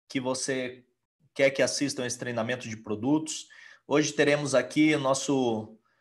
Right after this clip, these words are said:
nosso grande ouro, Ouro Elite, o doutor Oséias Mendes, diretamente de Fortaleza. Então, vai estar compartilhando todo o seu conhecimento com a gente, né? E com certeza vocês vão ter aí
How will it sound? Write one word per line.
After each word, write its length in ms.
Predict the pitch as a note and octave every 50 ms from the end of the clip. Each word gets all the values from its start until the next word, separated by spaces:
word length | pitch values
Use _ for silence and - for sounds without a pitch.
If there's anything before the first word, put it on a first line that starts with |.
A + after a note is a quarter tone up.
| _ _ _ -
nosso 300 | B2 C3 C3 - - B2+
grande 440 | B2+ C#3 D3+ D#3+ D#3+ D3+ A#2+ C3
ouro, 640 | C3 C3+ C#3 D3+ D#3+ D#3+ D#3 D#3+ D#3+ E3 E3 E3 - - _ _ _ _ _ _
Ouro 240 | - A#2+ C3 C#3+ C#3
Elite, 440 | B2 A#2+ B2 C#3 D3+ D#3 D#3 D#3 D3+
o 40 | C#3
doutor 300 | B2+ B2+ B2 C#3+ C3+ C3
Oséias 440 | B2+ A2+ A2+ C3 C#3 C3 A#2 A2+ A#2
Mendes, 380 | A#2+ B2+ C#3+ D3+ D3+ B2+ A#2
diretamente 580 | A2+ A#2+ B2+ C3+ C3+ D3 C3+ B2+ C3+ C3+ - -
de 80 | A#2+
Fortaleza. 880 | A2+ - - C#3+ D3+ D3 - A#2+ A2 G#2+ G#2 B2+ C#3+ D3+ D3+ C#3 B2+ C#3
Então, 480 | B2+ A#2 A2+ - C3+ C3+ C#3+ D3 D3 - - - - - _ _ -
vai 100 | A#2+ B2+
estar 160 | - D3 C#3
compartilhando 600 | - D3 C#3 - C#3+ C3 C3+ - C3+ C#3 C#3 C#3
todo 160 | C#3 - C#3+ C#3+
o 40 |
seu 160 | - - C#3+ C#3
conhecimento 840 | - C#3+ C3 C3 B2+ - - A#2+ A2+ B2 C3 C#3 C#3+ C#3 - - - _ _ _ _ _ _ _ _ _
com 120 | - B2
a 100 | A#2+ A#2
gente, 680 | A2+ A2 C3 C#3 D#3+ F3+ F#3 F3+ - G#3 G#3+ G#3 - _ _ _ _ _ _ _ _ -
né? 380 | A2 A#2 C3+ D3 E3+ F#3 -
E 400 | - C#3+ C#3+ D3 D#3 D#3+ D#3+ D#3+
com 220 | D#3+ D#3 D#3+ F#3 F#3
certeza 680 | - G3+ F3+ D#3 - - D#3 D3+ D#3+ D#3+ D#3 D3+ E3
vocês 380 | D#3 C#3+ D3 D3 - D3 C#3 C3
vão 140 | C#3+ C#3 C3
ter 220 | C3+ C#3+ C#3 C#3
aí 380 | C3 C3 C3+ C#3 C#3+ C#3+ C#3+